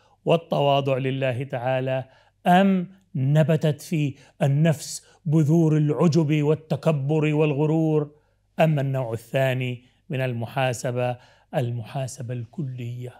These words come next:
ويكون عن طريق تقسيم الإنسان لأعماله إلى حسنات تتعلق بالله تعالى، وحسنات تتعلق بنفسه، وحسنات تتعلق بسائر الخلق.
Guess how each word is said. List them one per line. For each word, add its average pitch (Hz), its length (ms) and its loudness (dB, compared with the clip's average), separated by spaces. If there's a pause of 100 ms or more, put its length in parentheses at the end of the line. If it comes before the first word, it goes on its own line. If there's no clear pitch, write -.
(440)
ويكون 147 480 -2
عن 127 180 -8
طريق 143 280 -8
تقسيم 147 560 -8
الإنسان 156 640 -4
لأعماله 139 840 -2 (440)
إلى 165 340 4
حسنات 147 600 -2
تتعلق 127 760 0
بالله 156 460 4
تعالى، 226 540 6 (440)
وحسنات 170 800 2 (340)
تتعلق 180 680 4
بنفسه، 214 720 4 (320)
وحسنات 190 840 4
تتعلق 160 840 2
بسائر 143 800 -4
الخلق. 127 520 -2